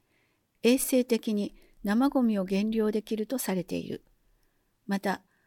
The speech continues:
魚の餌や肥料としても活用できるとされている。みどり市でも導入や研究を検討しては？回答。市民部長。大学や民間企業が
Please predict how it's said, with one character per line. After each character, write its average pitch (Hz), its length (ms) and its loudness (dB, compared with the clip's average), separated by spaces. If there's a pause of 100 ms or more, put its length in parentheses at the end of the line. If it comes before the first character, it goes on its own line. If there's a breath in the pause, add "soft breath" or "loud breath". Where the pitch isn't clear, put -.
(340)
魚 277 500 2
の 269 220 2
餌 254 260 2
や 196 280 0
肥 - 200 0
料 285 180 6
と 214 140 0
し - 80 -8
て 202 100 -4
も 175 140 -6
活 - 320 -4
用 240 140 6
で 233 100 4
き 233 160 -2
る 226 80 -2
と 262 140 -2
さ 208 160 0
れ 185 100 -2
て 180 120 -6
い 175 120 -8
る。 - 180 -10 (840)
み 214 140 2
ど 269 120 8
り 269 120 8
市 208 140 0
で 196 100 4
も 175 220 -2 (420)
導 240 260 6
入 262 180 6
や 233 240 2
研 247 240 2
究 262 280 2
を 254 60 2
検 233 300 -2
討 214 220 -2
し - 60 -8
て 196 100 -4
は？ 175 160 -4 (1040)
回 220 180 0
答。 190 460 -4 (400)
市 - 220 0
民 254 220 6
部 247 140 2
長。 - 340 -6 (920)
大 247 240 4
学 262 300 2
や 208 220 2 (160)
民 247 180 4
間 294 300 4
企 294 180 -4
業 226 180 4
が 185 240 -6